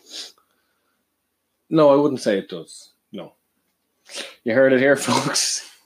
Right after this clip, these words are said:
Speaker 2: Goalie's giving you your get out of jail card free.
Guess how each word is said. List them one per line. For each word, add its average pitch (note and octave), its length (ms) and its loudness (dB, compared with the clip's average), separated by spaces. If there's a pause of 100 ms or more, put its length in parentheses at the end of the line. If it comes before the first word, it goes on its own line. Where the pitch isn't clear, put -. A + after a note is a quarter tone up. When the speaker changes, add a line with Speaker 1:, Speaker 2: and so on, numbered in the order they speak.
(140)
Speaker 2:
Goalie's D3+ 800 2
giving D#3+ 400 0
you E3+ 60 0
your C#3+ 200 2
get C#3 260 2
out C3 140 0
of D3+ 120 -2
jail C#3+ 300 2
card C#3 320 -2
free. B2 380 -8